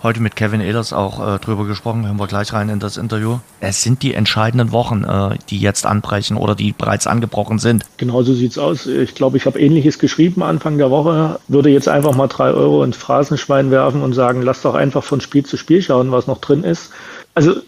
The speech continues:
Speaker 2: du kannst ja nicht anders sagen, diese dritte Liga ist ja wirklich verrückt. Äh, da, da verlierst du gegen Mannschaften, wo du fest drei Punkte eingeplant hast und es geht auch anderen so. Und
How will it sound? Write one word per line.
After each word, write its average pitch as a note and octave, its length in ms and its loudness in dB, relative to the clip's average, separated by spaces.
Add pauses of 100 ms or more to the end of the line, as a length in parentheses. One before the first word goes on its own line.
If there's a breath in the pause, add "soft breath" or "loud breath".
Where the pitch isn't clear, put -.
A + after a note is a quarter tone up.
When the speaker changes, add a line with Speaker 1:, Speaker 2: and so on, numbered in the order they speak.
(120)
Speaker 2:
du C#3+ 100 2
kannst F#3+ 260 2
ja F#3+ 60 4
nicht D#3 160 6
anders C#3+ 160 2
sagen, E3 240 2
diese B2 180 2
dritte D#3 220 2
Liga E3 280 6
ist C#3 100 4
ja C#3+ 100 6
wirklich D3+ 240 2
verrückt. - 560 0
Äh, C3 240 4
da, C3+ 420 2
da B2+ 140 0
verlierst D#3 400 4
du G#3 40 6
gegen D#3+ 220 4
Mannschaften, F3+ 880 2
wo D#3 120 6
du D#3 200 6
fest - 400 0
drei D#3 220 2
Punkte E3+ 320 4
eingeplant C#3 580 4
hast D#3+ 240 0
und D3+ 120 2
es C3+ 120 2
geht - 160 2
auch C3+ 140 2
anderen C#3+ 420 4
so. C#3 280 4 (560 loud breath)
Und C#3+ 580 2